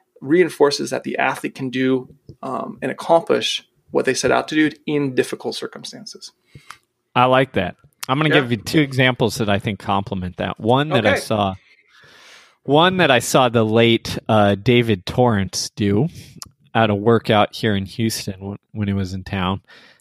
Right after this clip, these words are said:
Speaker 2: And that is, he did a bunch of three hundreds all at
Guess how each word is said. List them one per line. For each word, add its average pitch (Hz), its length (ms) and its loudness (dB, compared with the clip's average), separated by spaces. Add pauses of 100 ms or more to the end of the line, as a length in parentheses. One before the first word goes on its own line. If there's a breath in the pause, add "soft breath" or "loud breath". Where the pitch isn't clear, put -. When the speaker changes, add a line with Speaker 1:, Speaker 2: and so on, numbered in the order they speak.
Speaker 2:
And 113 140 -4
that 113 140 4
is, 110 220 2
he 123 100 -2
did 131 180 4
a 113 60 2
bunch 131 420 0
of 156 100 0
three 120 220 4
hundreds 107 480 0
all 107 420 4
at 95 200 -4